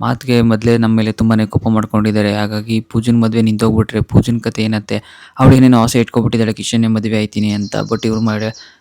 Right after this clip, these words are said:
ನಮ್ಮ ಮೇಲೆ ತುಂಬಾನೇ ಕೋಪ ಮಾಡ್ಕೊಂಡ್ಬಿಟ್ಟಿದ್ದಾರೆ" ಅಂತ ಹೇಳ್ತಾರೆ.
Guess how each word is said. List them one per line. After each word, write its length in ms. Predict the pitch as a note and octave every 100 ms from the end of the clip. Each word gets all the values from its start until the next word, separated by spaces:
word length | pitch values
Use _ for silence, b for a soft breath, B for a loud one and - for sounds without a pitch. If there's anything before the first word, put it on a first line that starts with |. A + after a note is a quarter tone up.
| -
ನಮ್ಮ 180 | B2 A#2
ಮೇಲೆ 140 | A2+
ತುಂಬಾನೇ 360 | A2 A2+ A2+ A2
ಕೋಪ 200 | A2 A#2+ B2+
ಮಾಡ್ಕೊಂಡ್ಬಿಟ್ಟಿದ್ದಾರೆ" 800 | A#2 A2+ A2+ G#2+ G#2+ G#2 G#2
ಅಂತ 160 | G#2+ G2+
ಹೇಳ್ತಾರೆ. 400 | A2 G2+ A#2